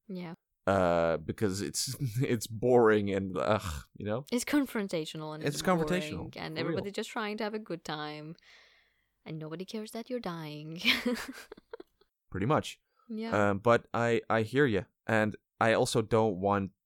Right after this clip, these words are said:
Speaker 2: uh, to end this discussion on a note of, well, you know, uh, we'll have to just accept that it's gonna be a slow crawl towards maybe eventually getting there, but we don't know for sure. I think it actually boils down to, because it's, it's such a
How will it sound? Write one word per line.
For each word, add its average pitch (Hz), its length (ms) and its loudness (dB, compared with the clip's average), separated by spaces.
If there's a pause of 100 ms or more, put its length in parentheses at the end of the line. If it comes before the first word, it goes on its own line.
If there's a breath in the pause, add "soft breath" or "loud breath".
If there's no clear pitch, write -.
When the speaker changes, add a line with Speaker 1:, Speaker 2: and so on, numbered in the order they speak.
(140)
Speaker 2:
uh, 92 320 -2
to - 160 -6
end 101 220 -2
this 92 160 -6
discussion - 420 -4
on 92 120 -2
a 90 40 -2
note 92 320 0
of, 90 240 -2
well, 98 320 4
you 90 100 -2
know, 101 380 0
uh, 90 400 0
we'll 98 260 2
have 101 160 0
to - 80 -20
just - 200 -8
accept - 400 -2
that 87 100 -4
it's - 140 -6
gonna 92 180 -2
be 92 140 -4
a 87 60 -4
slow 92 640 -2
crawl 92 520 2
towards 92 340 -6
maybe 95 360 -2
eventually 98 440 0
getting 87 320 -4
there, 82 160 -4
but - 140 -8
we 90 80 -6
don't 82 140 -8
know 85 100 -10
for - 80 -16
sure. - 320 -10 (500 loud breath)
I - 60 -4
think 196 160 2
it 185 60 8
actually 160 260 6
boils 117 240 8
down 110 280 6
to, 104 120 -2
because 110 260 -4
it's, 113 80 -8
it's - 200 -2
such 160 180 0
a 107 240 2